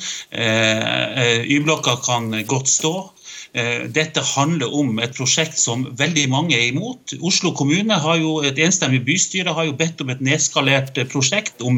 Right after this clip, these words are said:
måtehold. Eh, det er jo nesten ingen som er for dette prosjektet, bortsett fra, eh, regjeringa, eh, og statsbyråkratiet i hovedstaden. Husk på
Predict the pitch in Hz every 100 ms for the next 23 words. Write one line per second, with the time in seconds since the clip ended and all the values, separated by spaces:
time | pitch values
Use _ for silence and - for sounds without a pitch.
0 | 127 185 196 160 156 180 202 - - -
1 | - - 117 120 120 120 147 160 202 -
2 | 156 143 156 190 165 110 120 120 - -
3 | 180 139 101 120 135 131 113 - 139 135
4 | 95 123 165 - - 101 - - 127 117
5 | - - - - 107 117 127 135 104 104
6 | 104 104 110 107 107 104 110 117 135 120
7 | 117 - - 127 - 113 117 127 131 110
8 | 104 107 101 110 113 - 104 104 - -
9 | - 240 233